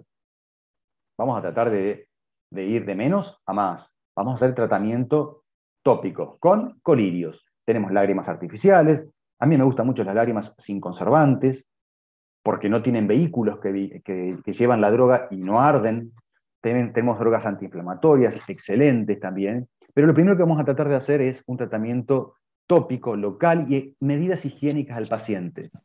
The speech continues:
de cómo humidificar el ambiente, eh, de cómo hacer limpieza nocturna de los párpados, de cómo abrir las ventanas cuando están con los aires acondicionados,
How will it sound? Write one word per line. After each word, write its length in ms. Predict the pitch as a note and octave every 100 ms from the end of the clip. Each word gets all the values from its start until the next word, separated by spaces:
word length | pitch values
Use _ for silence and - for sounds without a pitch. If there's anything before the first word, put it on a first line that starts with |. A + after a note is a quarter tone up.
| _ -
de 160 | - C#3
cómo 520 | C3+ C3+ C3 B2+ - _ _ _ _
humidificar 560 | C#3+ C#3 A2+ G#2+ A2+ G2+
el 80 |
ambiente, 720 | F#2+ A#2 D#3+ C3 A2 A#2+ A#2+ - _ _ _
eh, 340 | A2+ A2+ A2
de 100 | G#2+
cómo 240 | B2+ D#3 C3+ A2+ G#2+
hacer 340 | - - A#2 A#2
limpieza 400 | G#2+ G2+ A#2 A2
nocturna 480 | G#2 F#2+ A#2 A2+ G#2
de 140 | F#2+
los 160 | F#2 -
párpados, 720 | C#3 B2+ A2+ G#2+ G#2 G2+ - _ _ _ _
de 180 | G#2 B2
cómo 260 | F3 F3+
abrir 200 | C#3+ F3+
las 140 | F#3 A#2+
ventanas 500 | G#2+ G#2+ E3 F#3 D#3+
cuando 200 | - G2+
están 200 | - D3
con 100 | A2+
los 120 | G#2+
aires 180 | A#2+ G2+
acondicionados, 880 | - E2+ - B2 D#3+ C3 A2+ A2